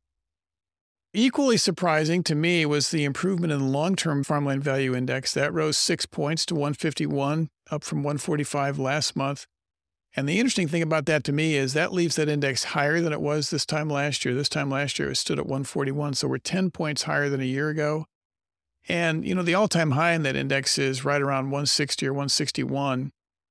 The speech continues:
So we're not too far below the all-time high. Again,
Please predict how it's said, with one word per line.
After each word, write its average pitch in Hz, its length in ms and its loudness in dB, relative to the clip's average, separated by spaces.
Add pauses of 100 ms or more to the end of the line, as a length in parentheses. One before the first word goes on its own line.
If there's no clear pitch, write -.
(200)
So 151 240 2
we're 147 160 2
not 196 340 -2
too 247 220 2
far 151 320 0
below 156 380 0
the 151 120 2
all-time 143 520 -2
high. 143 400 -2 (100)
Again, 156 400 0